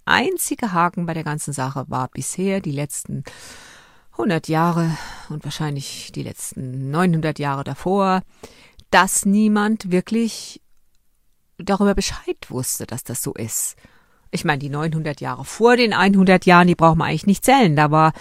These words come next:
die Frau, äh, aus Versorgungsgründen beim Mann und die hätte sich gar nicht leisten können mit ihren vielen Kindern und keiner Verhütung,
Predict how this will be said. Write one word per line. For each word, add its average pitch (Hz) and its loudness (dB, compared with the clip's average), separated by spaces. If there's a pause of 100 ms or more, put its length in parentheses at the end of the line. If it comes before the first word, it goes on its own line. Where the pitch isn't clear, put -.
(480)
die 190 0
Frau, 175 4
äh, 53 -10 (100)
aus 180 2
Versorgungsgründen 190 6
beim 151 2
Mann 143 0
und 156 -2
die 165 2 (220)
hätte 175 2
sich 175 0
gar 175 6
nicht 170 0
leisten 170 2
können 139 -2
mit 143 -4
ihren 147 -2
vielen 165 0
Kindern 226 6
und 151 0
keiner 147 -2
Verhütung, 196 4